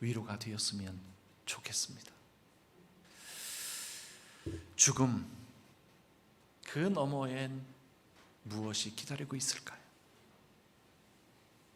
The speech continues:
생명의 하나님과 함께라면 영광의 부활의 생명이 기다리고 있지 않을까요?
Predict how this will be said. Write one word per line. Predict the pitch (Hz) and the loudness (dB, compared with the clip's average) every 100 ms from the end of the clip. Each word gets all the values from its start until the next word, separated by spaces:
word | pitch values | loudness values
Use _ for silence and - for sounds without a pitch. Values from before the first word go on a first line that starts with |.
| - | -2
생명의 | - - 113 107 101 101 | 2 4 4 4 2 2
하나님과 | - 151 151 147 | 4 6 6 6
함께라면 | 139 - 208 226 208 160 147 156 131 - - - - - 120 | 4 6 4 4 0 0 2 2 0 -4 -8 -10 -8 0 8
영광의 | 143 180 233 240 240 220 208 214 214 202 208 - - - - - - | 12 12 12 10 10 10 8 6 6 6 2 -6 -18 -20 -20 -16 -4
부활의 | 156 156 151 139 135 | 2 4 6 6 4
생명이 | - 139 135 117 104 101 - - - - - - - - - | 4 4 0 -2 -4 -10 -16 -20 -20 -20 -20 -20 -20 -16 -4
기다리고 | 120 113 104 110 | -2 0 0 -2
있지 | 107 - | -2 -2
않을까요? | 120 - - | -2 -8 -10